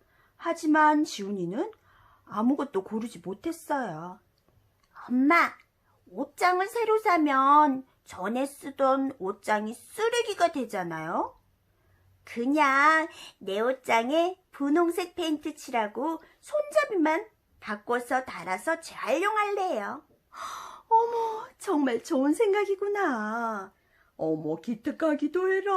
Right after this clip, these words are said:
<clears throat> 화창한 일요일, 온 가족이 모여 지훈이의 옷장에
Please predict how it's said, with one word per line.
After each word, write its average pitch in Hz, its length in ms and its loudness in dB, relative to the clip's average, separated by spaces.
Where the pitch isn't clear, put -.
<clears throat> 147 1080 -4
화창한 381 540 6
일요일, 240 540 2
온 240 280 4
가족이 302 380 0
모여 226 520 4
지훈이의 262 520 0
옷장에 233 680 0